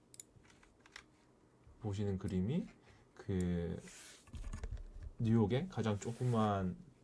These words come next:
조그맣지만 세계가 모두가 알고 있는 타임스퀘어 쪽에 있는 어떤 메인 스트리트에 있는 광고판이고요. 어, 그 다음에 지금 요 화면은,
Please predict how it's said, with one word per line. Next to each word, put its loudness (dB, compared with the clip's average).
조그맣지만 0
세계가 2
모두가 2
알고 2
있는 0
타임스퀘어 0
쪽에 2
있는 4
어떤 0
메인 4
스트리트에 0
있는 2
광고판이고요. 0
어, 2
그 -6
다음에 2
지금 -2
요 2
화면은, 2